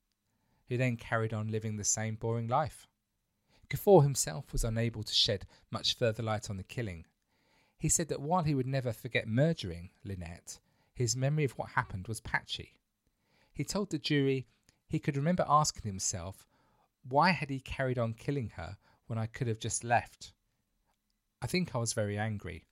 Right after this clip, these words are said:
I'll be guessing if I said why." Sentencing Gafford to life in prison, with a minimum term of twelve years and eight months, Mister Justice Royce told him,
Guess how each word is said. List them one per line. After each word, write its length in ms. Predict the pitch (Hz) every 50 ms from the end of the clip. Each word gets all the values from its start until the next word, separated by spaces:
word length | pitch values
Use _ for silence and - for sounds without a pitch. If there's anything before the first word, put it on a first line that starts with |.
| _ _ _ _ _ _ -
I'll 80 | 120
be 100 | 117 -
guessing 440 | 117 - 120 110 - - - 107 95
if 160 | 92 - -
I 60 | 92 92
said 260 | - - 98 90 -
why." 340 | 90 92 92 87 80 82 - _ _ _ _ _ _ _ _ _ _ _ _ _ _ _ _ _ _ _ _ _ _ -
Sentencing 680 | - - - 180 196 - - 160 127 - - 101 95
Gafford 380 | 95 - - - 107 98 92 92
to 160 | - - 92
life 240 | 98 110 110 - -
in 100 | 110 98
prison, 460 | - - 139 113 - 98 - 90 98 _ _ _ _ _ _ _
with 160 | - 120 107 110
a 60 | 104
minimum 400 | 110 120 123 123 113 107 98 95
term 340 | - - - 110 101 101 98
of 240 | 95 92 - -
twelve 300 | - - - 113 104 101
years 220 | - 101 92 87 -
and 80 | 95
eight 120 | 90 90 104
months, 480 | 120 123 98 - - - - - - - _ _ _ _ _ _ _ -
Mister 280 | - 123 - - - 117
Justice 440 | 107 - 113 - - - 110 - -
Royce 220 | 123 113 104 -
told 280 | - - 110 101 101 -
him, 240 | 104 98 95 95